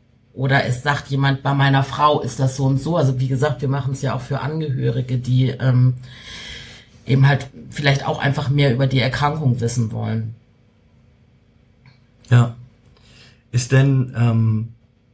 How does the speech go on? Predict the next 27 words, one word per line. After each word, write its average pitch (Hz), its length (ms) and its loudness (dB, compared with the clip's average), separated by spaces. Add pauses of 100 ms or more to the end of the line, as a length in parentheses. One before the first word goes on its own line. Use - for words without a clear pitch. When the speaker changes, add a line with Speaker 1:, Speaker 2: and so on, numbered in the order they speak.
(360)
Speaker 2:
ihr 110 120 -2
seid 107 200 -2
ja 107 200 2 (420)
Sankt 113 360 2
Depri, - 440 2
also 101 220 -4
der 98 140 -2
Name 113 500 0
und 98 420 -8
die 92 320 -6 (140)
Entstehung, 120 540 2
wie 117 100 6
ihr 110 80 4
das 104 120 0
jetzt 110 160 -2
erzählt 107 300 0
wird, 107 140 -4
ist - 140 -8
ja 98 220 0
schon 101 500 -2
nah 104 240 2
am 104 140 0
Viertel 143 320 -2
und - 180 -6
auch - 160 -4
am 107 120 -2
Verein. 110 460 2